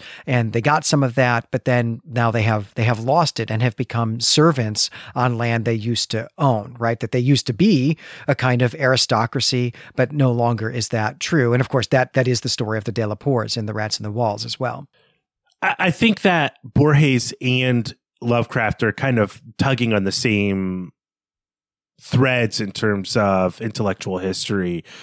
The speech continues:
Speaker 2: uh, which we'll, which we will talk about, about what Spencer was up to with social Darwinism. I don't think Borges is really resentful of this. I think this story is meant to be a little bit of a, of a comedy here,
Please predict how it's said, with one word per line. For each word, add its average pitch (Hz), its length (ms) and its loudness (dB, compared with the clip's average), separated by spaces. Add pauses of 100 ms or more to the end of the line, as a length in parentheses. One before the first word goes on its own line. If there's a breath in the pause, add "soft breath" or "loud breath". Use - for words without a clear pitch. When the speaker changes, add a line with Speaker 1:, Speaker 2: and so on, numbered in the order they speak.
(200 loud breath)
Speaker 2:
uh, 101 240 2
which 117 180 0
we'll, 120 180 4
which 110 280 -2
we 117 100 4
will 107 160 2
talk 101 300 -2
about, 90 260 -4
about 95 240 -2
what 95 140 -6
Spencer 101 420 -4
was 90 140 -6
up 95 180 -4
to 92 240 -6
with 87 160 -6
social 104 320 -4
Darwinism. 92 840 -2 (440)
I 143 120 0
don't 156 160 4
think 135 180 0
Borges 110 400 2
is 95 160 -6
really 95 280 2
resentful 107 540 0
of 107 120 0
this. 120 220 0
I 104 60 0
think 98 220 -4
this 104 160 -4
story 95 300 0
is - 160 -6
meant 92 180 -4
to - 100 -14
be 95 100 -2
a 92 60 0
little 95 160 2
bit 95 140 0
of 87 100 0
a, 85 240 -4
of 95 140 0
a 90 60 0
comedy 117 440 2
here, 90 360 2